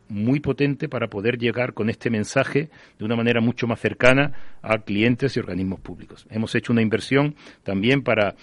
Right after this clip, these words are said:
C C N C, nos ha homologado como una plataforma en su nivel alto como plataforma de ciberseguridad para, y esto nos abre las puertas a organismos públicos e infraestructuras críticas. Hemos,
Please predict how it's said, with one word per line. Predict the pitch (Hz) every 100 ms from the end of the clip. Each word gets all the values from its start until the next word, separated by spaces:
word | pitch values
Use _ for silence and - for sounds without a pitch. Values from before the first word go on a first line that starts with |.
| - -
C | 110
C | -
N | 110 104
C, | - 135
nos | 123 -
ha | 110
homologado | 110 104 101 123 131
como | 101 101
una | 104
plataforma | 107 107 - 120 143
en | 127
su | 107 95
nivel | 104 92 117
alto | 120
como | 131 113
plataforma | 104 92 - 117 131 127 - -
de | 95
ciberseguridad | 113 104 - 95 92 98 143
para, | 143 110 -
y | 110
esto | 101
nos | 120 -
abre | 113 117
las | 104
puertas | 120 127 135 160 - - - -
a | -
organismos | 85 90 107 107 -
públicos | 123 131 143 156 123
e |
infraestructuras | 107 101 - - 117 117
críticas. | - 117 101 92 - _ _ _ _ _ _ _ -
Hemos, | 113 131 127